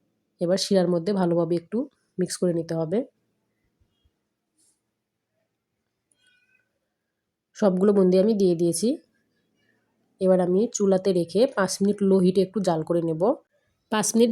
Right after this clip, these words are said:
জাল করার পর আমি চুলাটা অফ করে দিয়ে এক ঘন্টা রেস্টে রেখে দেব। আমি পুরো এক ঘন্টা পর ফিরে এসেছি। এর মাঝে কিন্তু আমি দু তিনবার একটু নেড়েচেড়ে দিয়েছিলাম,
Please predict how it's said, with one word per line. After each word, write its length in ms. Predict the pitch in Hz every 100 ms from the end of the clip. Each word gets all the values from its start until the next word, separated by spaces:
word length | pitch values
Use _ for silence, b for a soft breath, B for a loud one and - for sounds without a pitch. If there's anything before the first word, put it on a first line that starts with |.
| 202
জাল 140 | 185 180
করার 200 | 180 185 185
পর 120 | 202 277
আমি 160 | 175 185 254
চুলাটা 260 | 185 180 175
অফ 80 | 170 -
করে 120 | 190 185
দিয়ে 120 | 254 190
এক 80 | 175 170
ঘন্টা 200 | 170 202
রেস্টে 220 | 170 - 165
রেখে 160 | 165 165 165
দেব। 120 | 170 311 381 - - - - - b b b -
আমি 100 | 185
পুরো 140 | 208 208
এক 60 | 190 185
ঘন্টা 200 | 196 202
পর 100 | 196 226
ফিরে 180 | 214 170 170
এসেছি। 280 | 165 - 220 370 - _ _ 185
এর 60 | 180
মাঝে 180 | 175 185
কিন্তু 160 | 196 196
আমি 80 | 214 180
দু 60 | 175
তিনবার 260 | 180 175 175
একটু 140 | 170 220 220
নেড়েচেড়ে 360 | 165 165 165 165
দিয়েছিলাম, 440 | 160 160 170 196